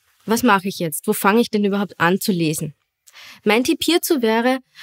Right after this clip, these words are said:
schauen Sie einmal drauf, was ist überhaupt in einem Bescheid drinnen. Das eine ist der Spruch.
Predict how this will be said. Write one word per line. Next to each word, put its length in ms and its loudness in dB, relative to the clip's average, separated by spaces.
schauen 380 2
Sie 180 -4
einmal 420 0
drauf, 380 -2
was 460 0
ist 380 0
überhaupt 460 0
in 120 0
einem 200 0
Bescheid 340 -2
drinnen. 460 -2
Das 160 -4
eine 380 0
ist 180 -6
der 80 2
Spruch. 440 -2